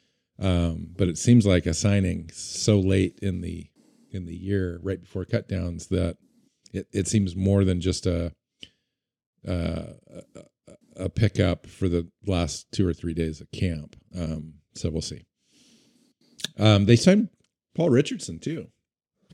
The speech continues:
uh, officially. So we talked about that last week. Um, so let me ask you this: with the combined Paul Richardson, Josh Gordon situation,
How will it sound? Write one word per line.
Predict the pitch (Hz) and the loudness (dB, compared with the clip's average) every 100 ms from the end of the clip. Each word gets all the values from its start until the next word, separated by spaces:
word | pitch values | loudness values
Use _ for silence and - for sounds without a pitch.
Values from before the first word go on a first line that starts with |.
| - | -8
uh, | 98 92 90 87 85 85 _ - | -2 0 0 -2 -4 -8 _ -6
officially. | 101 113 98 92 90 95 | 0 2 2 2 0 0
So | 107 | 0
we | 101 | 0
talked | 117 110 | 2 0
about | 107 98 101 | 0 0 0
that | 92 | -2
last | 90 90 110 - | -2 -4 -4 -6
week. | 82 90 - _ _ _ _ - _ | -4 -4 -6 _ _ _ _ -20 _
Um, | 92 92 92 87 87 82 | -6 -2 -2 -2 -4 -10
so | - 110 - _ _ _ _ | -4 -4 -4 _ _ _ _
let | 104 120 | -2 0
me | 117 | 0
ask | 101 | 0
you | 101 | 0
this: | 117 135 92 - | 0 2 0 0
with | 104 - | -2 0
the | |
combined | 101 104 87 98 113 113 101 | -2 -2 0 2 6 6 4
Paul | - 117 | 0 0
Richardson, | 101 104 - 104 - 107 92 87 - _ _ | 4 2 0 -8 0 2 2 -2 -10 _ _
Josh | 101 104 98 | -2 -2 -2
Gordon | - 101 117 95 - | -4 -2 -2 -4 -12
situation, | - 85 87 73 73 - 76 92 | -18 -16 -16 -14 -14 -14 -14 -16